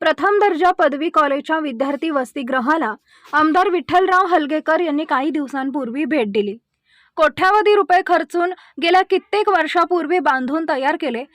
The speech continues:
पण वापरात न आल्याने इमारतीची दुर्दशा झाली. म्हणून खानापूर तालुक्याचे आमदार विठ्ठलराव हलगेकर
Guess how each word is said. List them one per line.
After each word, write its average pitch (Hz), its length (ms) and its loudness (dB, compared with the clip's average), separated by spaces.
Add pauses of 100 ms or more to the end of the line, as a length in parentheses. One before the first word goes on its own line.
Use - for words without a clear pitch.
(220)
पण 330 120 2
वापरात 349 480 2
न 294 160 0
आल्याने 339 460 2
इमारतीची 294 640 0
दुर्दशा 254 560 -4
झाली. 226 260 -6 (560)
म्हणून 339 320 4
खानापूर 339 440 2
तालुक्याचे 359 480 2
आमदार 302 360 0
विठ्ठलराव 294 520 0
हलगेकर 269 580 -4